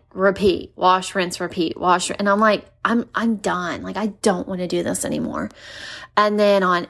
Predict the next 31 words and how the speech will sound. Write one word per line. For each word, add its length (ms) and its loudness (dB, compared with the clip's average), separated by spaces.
Instagram, 680 2
so 120 0
let's 220 0
jump 200 0
over 240 2
to 120 -10
the 60 -4
Instagram 560 0
platform, 640 -2
Reels, 460 0
y'all. 360 0
I 100 4
used 180 2
to 60 -4
be 100 4
on 100 2
the 80 0
Reels 400 2
bandwagon. 880 0
Let's 260 2
talk 180 2
about 260 4
robotic 560 0
again. 440 -8
I 200 4
am 280 2
so 840 0
over 580 2
Reels 540 -2
right 280 -2
now. 400 0